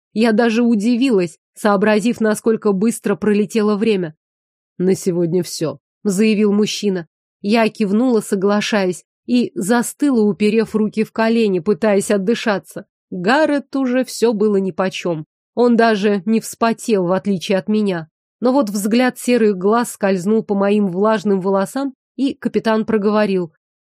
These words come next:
«Пойдем в купальню. Полагаю, нам двоим стоит освежиться». Услышав его слова, подавилась очередным вдохом, стараясь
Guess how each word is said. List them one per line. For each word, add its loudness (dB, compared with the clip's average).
«Пойдем 2
в -8
купальню. -2
Полагаю, 2
нам 0
двоим 0
стоит -2
освежиться». -2
Услышав 0
его 0
слова, 0
подавилась 2
очередным 0
вдохом, -2
стараясь 0